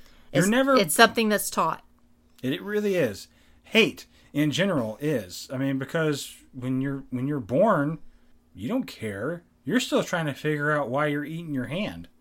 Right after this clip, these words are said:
Speaker 2: <laughs>
Speaker 1: You know what I mean?
Speaker 2: Mm-hmm.
Speaker 1: Remember, like,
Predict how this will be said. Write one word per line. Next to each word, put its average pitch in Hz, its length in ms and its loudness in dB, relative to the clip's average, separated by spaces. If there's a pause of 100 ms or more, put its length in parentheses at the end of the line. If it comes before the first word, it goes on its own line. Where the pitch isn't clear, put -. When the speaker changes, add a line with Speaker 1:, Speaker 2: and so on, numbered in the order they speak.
(140)
Speaker 2:
<laughs> 202 120 -4 (680)
Speaker 1:
You 147 120 2
know 156 60 6
what 160 80 6
I 160 40 4
mean? 165 240 2
Speaker 2:
Mm-hmm. 214 460 -2 (200)
Speaker 1:
Remember, 175 280 0
like, 160 320 0